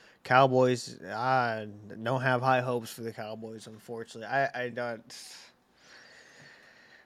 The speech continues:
I just don't see it. <clears throat> I don't see it there with the Cowboys. I, I think the Bucs will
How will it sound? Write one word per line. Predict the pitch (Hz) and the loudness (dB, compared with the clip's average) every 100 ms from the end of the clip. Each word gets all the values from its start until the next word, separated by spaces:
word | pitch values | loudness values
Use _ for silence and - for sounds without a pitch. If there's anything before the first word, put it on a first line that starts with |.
| _ - | _ -8
I | 139 | -6
just | 131 - | -2 0
don't | 127 120 | 0 0
see | - 131 135 131 | -4 -2 0 0
it. | - _ | -4 _
<clears throat> | - | -12
I | - 233 175 156 139 120 120 | -4 -2 -2 -2 -6 -8 -4
don't | 131 151 139 | 2 2 0
see | - 151 | 0 0
it | 131 - | 0 0
there | 120 117 | 0 0
with | 113 | -4
the | - | -4
Cowboys. | 117 110 113 110 | -2 -2 -2 -4
I, | |
I | 120 110 | -6 -6
think | 113 120 | -6 -6
the | 107 | -6
Bucs | 104 110 104 - | -6 -6 -6 -12
will | 104 | -14